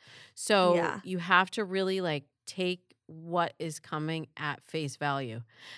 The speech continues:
Speaker 1: Half the questions I get on my podcast are, like, people saying, "I don't know what he means. Like, I can't tell what he <laughs> means." And I'm like, "You mean, like, the fact that he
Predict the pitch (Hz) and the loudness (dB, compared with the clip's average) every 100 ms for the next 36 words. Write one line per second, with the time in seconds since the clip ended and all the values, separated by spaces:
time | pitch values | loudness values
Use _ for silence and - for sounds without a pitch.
0 | - 269 339 381 269 254 254 214 190 180 | 8 10 10 8 8 6 4 2 4 2
1 | 165 175 165 170 151 147 156 151 139 139 | 2 2 2 2 0 0 -2 -2 -2 -6
2 | _ - 165 165 151 165 147 147 147 - | _ -12 -8 -6 -4 -2 -2 -4 -6 -16
3 | - _ 226 277 320 277 277 240 233 233 | -20 _ 4 4 2 2 2 2 2 2
4 | 240 220 240 254 170 151 165 160 - 190 | 0 0 0 0 0 -2 -4 -6 -4 -6
5 | 226 277 254 - 226 214 214 190 220 262 | -2 -2 -2 0 0 2 0 -2 -2 0
6 | 302 370 208 262 - - 370 349 269 - | 4 4 4 0 -2 -8 -4 -2 -2 8
7 | 233 233 220 - 208 220 220 220 214 - | 12 12 10 6 8 8 8 6 6 2
8 | _ _ _ 175 220 240 247 240 226 - | _ _ _ -6 0 4 6 6 4 -2
9 | 202 196 175 202 - 202 202 208 196 175 | 0 0 0 -2 4 4 4 2 -2 -2
10 | - 185 180 175 | -6 -4 -2 -2